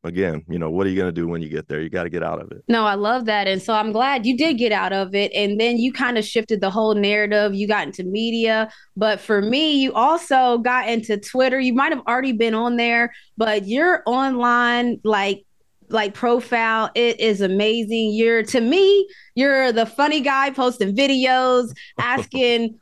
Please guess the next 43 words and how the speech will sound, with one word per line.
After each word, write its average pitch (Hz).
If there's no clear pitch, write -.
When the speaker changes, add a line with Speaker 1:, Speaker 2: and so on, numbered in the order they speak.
Speaker 2:
funny 262
questions, 339
but 302
also 415
the 349
accountability. 349
You, 311
you, 392
uh, 330
provide 330
accountability. 277
So, 247
like, 247
what 359
made 359
you 285
just 277
decide 233
that, 220
like, 208
"All 247
right, 208
it's 202
Twitter 269
and 233
I'm 233
gonna 220
have 220
an -
impact 196
on 160
there"? 58
Speaker 1:
You 143
know, 160
I 147
don't 98
really 104
think 101
there 92
was 82
any 92
one 87
thing. 87